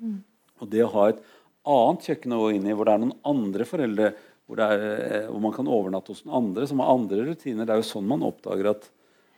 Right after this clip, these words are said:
Speaker 2: at verden er, eh, veldig annerledes og
Speaker 1: Mm.
Speaker 2: mangfoldig, da.
Speaker 1: Mm. Mm. Ja.
Speaker 2: Det bør ikke, nå, nå har jeg snakket veldig lenge, men det, dette brenner jeg litt for, da.
Speaker 1: Ja, ja,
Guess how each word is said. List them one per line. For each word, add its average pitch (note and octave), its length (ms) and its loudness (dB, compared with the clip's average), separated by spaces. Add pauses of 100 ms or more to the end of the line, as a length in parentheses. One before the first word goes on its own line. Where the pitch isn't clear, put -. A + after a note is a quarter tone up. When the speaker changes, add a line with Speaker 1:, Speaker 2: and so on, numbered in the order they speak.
Speaker 2:
at - 140 -12
verden F#2 340 -4
er, F#2+ 300 0
eh, F#2+ 360 -4
veldig F#2 320 -6
annerledes F#2 600 -6
og A2 60 0
Speaker 1:
Mm. A2 60 6
Speaker 2:
mangfoldig, G#2+ 640 -2
da. G3+ 100 -2 (140)
Speaker 1:
Mm. A3 140 -2
Mm. G3 180 -6 (340)
Ja. A#3 140 -8 (520)
Speaker 2:
Det A#2 300 -4
bør G#2+ 160 2
ikke, B2+ 320 -2
nå, A#2 280 0
nå A#2 120 2
har A2 100 4
jeg A2 100 4
snakket - 280 -6
veldig A2+ 220 2
lenge, A2 180 2
men B2 100 2
det, A#2 220 4
dette A#2 320 -6
brenner A2+ 400 4
jeg - 40 6
litt B2 120 0
for, G3 100 0
da. F3 120 2
Speaker 1:
Ja, C4 100 6
ja, D4 180 -2